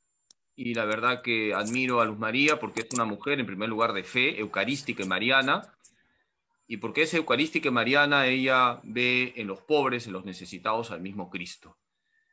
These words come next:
Luz María, muy buenas noches, gracias por aceptar la invitación de este siervo inútil. Quiero preguntarte en primer lugar, ¿quién es Luz María y cómo empezó la pastoral de la calle?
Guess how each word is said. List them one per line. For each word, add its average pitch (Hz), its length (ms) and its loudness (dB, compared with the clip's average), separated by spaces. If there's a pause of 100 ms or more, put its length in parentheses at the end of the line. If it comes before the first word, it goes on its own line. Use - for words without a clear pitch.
(360)
Luz 123 140 -6
María, 151 640 2
muy 165 320 -2
buenas 185 240 2
noches, 185 360 2
gracias 196 460 4
por 151 160 0
aceptar 170 640 2
la 120 160 0
invitación 117 560 -2
de 165 60 -2
este 151 220 -4
siervo 156 360 0
inútil. 120 560 -2 (580)
Quiero 233 280 4
preguntarte 208 580 4
en 196 60 2
primer 165 220 0
lugar, 185 580 4 (240)
¿quién 233 240 6
es 247 140 6
Luz 202 180 4
María 233 600 6
y 147 140 0
cómo 208 280 6
empezó 180 460 6
la 202 180 6
pastoral 135 460 4
de 143 100 4
la 110 180 2
calle? 85 420 0